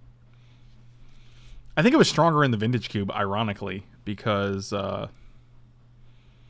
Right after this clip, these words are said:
you could get it out pretty early with all the Signets and Moxen and Lowtie.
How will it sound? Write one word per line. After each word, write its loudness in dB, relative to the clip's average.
you -4
could -6
get -2
it 0
out 0
pretty -2
early 0
with -6
all -4
the -8
Signets -6
and -6
Moxen -6
and -10
Lowtie. -6